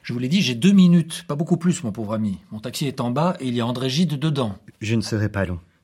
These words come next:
Speaker 1: Parfait. Merci, si c'est pas trop vous demander.
Speaker 2: Voilà. Eh bien, comment dire ?
Speaker 1: Vous le savez mieux que moi.
Speaker 2: Par quoi commencer ?
Speaker 1: Le début ?
Speaker 2: Quel début ?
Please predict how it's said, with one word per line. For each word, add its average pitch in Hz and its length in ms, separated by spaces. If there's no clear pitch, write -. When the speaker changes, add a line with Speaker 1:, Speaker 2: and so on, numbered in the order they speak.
Speaker 1:
Parfait. - 480
Merci, 139 340
si - 120
c'est 139 140
pas 131 80
trop 120 120
vous 123 100
demander. 107 320
Speaker 2:
Voilà. 95 280
Eh 110 60
bien, 131 440
comment 85 280
dire ? 71 380
Speaker 1:
Vous 131 80
le 113 40
savez 123 180
mieux 139 140
que 147 100
moi. 110 200
Speaker 2:
Par - 140
quoi 104 120
commencer ? 87 520
Speaker 1:
Le 101 140
début ? 135 340
Speaker 2:
Quel 101 200
début ? 87 420